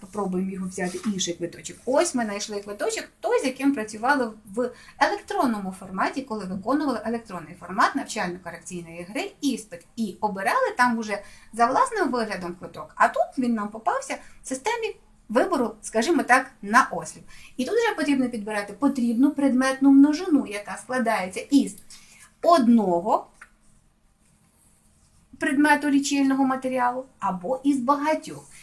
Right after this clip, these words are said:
Їх, звичайно, можна і порахувати, але все ж таки тут бажано знайти відповідність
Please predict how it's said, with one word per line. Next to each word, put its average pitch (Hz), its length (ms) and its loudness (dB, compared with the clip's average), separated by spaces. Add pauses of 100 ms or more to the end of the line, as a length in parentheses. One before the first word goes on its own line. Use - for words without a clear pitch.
(140)
Їх, 349 180 -2
звичайно, 311 520 4
можна 277 460 4
і 262 120 -2
порахувати, 254 1200 4 (100)
але 220 320 2 (400)
все 302 200 0
ж 427 100 -6
таки 185 400 -6
тут 381 260 -2
бажано 208 400 2
знайти 190 440 -8
відповідність 226 1120 -2